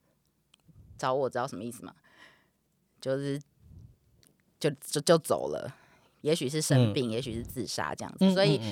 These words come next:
Speaker 1: 我觉得就是只要活着开心就好，
Speaker 2: 嗯，嗯，嗯。
Speaker 1: 所以离不离婚对我来说真的没有很重要。
Speaker 2: 所以应该在这段时间你也看到很多人其实是因为人生过得不开心，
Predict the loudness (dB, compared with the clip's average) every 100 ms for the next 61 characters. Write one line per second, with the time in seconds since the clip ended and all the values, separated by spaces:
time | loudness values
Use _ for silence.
0 | -4 -2 0 2 2 2 0 -2 -6 -2
1 | 2 2 4 0 2 -4 0 0 0 -2
2 | -2 -2 -2 -2 -2 0 0 0 0 -2
3 | 0 0 2 0 -2 -4 -6 -8 -20 -20
4 | -20 -20 _ -4 -2 -2 -2 -2 -4 -8
5 | _ -10 -6 -6 -6 -10 -8 -8 -8 -12
6 | -12 _ _ 4 6 8 8 8 8 8
7 | 8 8 6 4 2 4 2 0 2 6
8 | 6 4 0 2 4 4 2 0 -2 -2
9 | -2 -2 2 2 2 4 4 2 2 4
10 | 4 6 6 6 6 6 4 0 0 4
11 | 4 4 2 0 -6